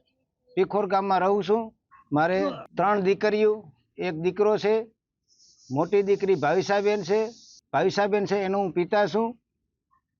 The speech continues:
અને એના મેરેજ માતરિયા ગામમાં કરેલા હતા કે સારા એવા માણસો ગણીને, અને મારી દીકરી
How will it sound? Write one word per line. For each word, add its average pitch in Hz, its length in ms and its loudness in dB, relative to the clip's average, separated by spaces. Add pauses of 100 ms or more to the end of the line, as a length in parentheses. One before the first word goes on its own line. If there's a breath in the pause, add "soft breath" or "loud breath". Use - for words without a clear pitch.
અને 185 260 0
એના 196 400 -2
મેરેજ 196 520 0
માતરિયા 190 640 0
ગામમાં 180 640 -4
કરેલા 196 400 0
હતા 220 300 0 (420)
કે 185 100 -6
સારા 175 680 0 (440)
એવા 170 400 0
માણસો 165 400 -2
ગણીને, 202 540 0 (960)
અને 175 380 2
મારી 185 340 2
દીકરી 180 680 -2